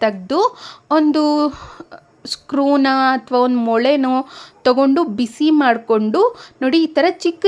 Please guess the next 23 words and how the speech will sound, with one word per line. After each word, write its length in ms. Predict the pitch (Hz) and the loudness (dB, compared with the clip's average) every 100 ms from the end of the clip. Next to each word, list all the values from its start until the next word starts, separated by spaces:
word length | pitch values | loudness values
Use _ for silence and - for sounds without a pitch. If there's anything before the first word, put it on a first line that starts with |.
| 392 370 | 0 -4
ಚಿಕ್ಕ 420 | - _ _ 381 415 - _ _ - | -6 _ _ 0 0 0 _ _ -4
ಹೋಲಾಗಿ 560 | 285 302 330 302 233 339 359 | 2 4 4 2 -2 -4 -2
ಮಾಡ್ಕೋಬೇಕಾಗತ್ತೆ. 880 | 277 233 233 220 208 214 208 214 311 330 | -2 -4 -4 -4 -4 -6 -6 -6 -4 -4
ನೋಡಿ, 200 | 247 277 233 | -4 -4 -4
ಒಂದು 180 | 220 247 | -4 -4
ಸೈಡ್ 200 | 269 262 233 | -4 -4 -4
ಈ 20 | 233 | -4
ಥರ 100 | 262 285 | -6 -6
ಚಿಕ್ಕ 160 | 254 - | -12 -12
ಚಿಕ್ಕ 220 | 262 - - 440 - - - - | -14 -8 -4 -4 -6 -20 -18 0
ಹೋಲ್ಗಳನ್ನು, 680 | 294 302 247 226 220 220 220 220 | 2 2 2 0 0 -2 -2 0
ರಂಧ್ರಗಳನ್ನು 680 | 254 302 302 247 220 220 359 427 | 0 0 0 0 -2 0 -2 -2
ಮಾಡ್ಕೊಂಡಿದ್ದೀನಿ. 680 | 359 330 330 247 233 226 233 - - - 311 | -4 -2 -2 -2 -4 -8 -8 -14 -20 -8 -2
ಇವಾಗ 200 | 330 349 320 | 2 2 0
ಇನ್ನೊಂದು 340 | 277 311 311 302 | 0 0 0 -4
ಸೈಡ್ 220 | 277 247 240 | -4 -6 -4
ಕೂಡ 140 | 240 330 381 - 359 | -2 0 -2 -4 -6
ಈ 20 | 339 | -2
ಥರ 120 | 269 311 359 | -2 -2 -2
ಚಿಕ್ಕ 180 | 370 370 349 | -6 -6 -8
ಚಿಕ್ಕ 220 | - 330 381 403 | -10 -4 0 2
ರಂಧ್ರಗಳನ್ನು 680 | 285 269 262 240 226 240 339 330 | 2 0 -2 0 0 0 -2 -2
ಮಾಡ್ಕೊಂಡಿದ್ದೀನಿ. 680 | 254 - 240 233 226 214 | -6 -4 -4 -2 -6 -8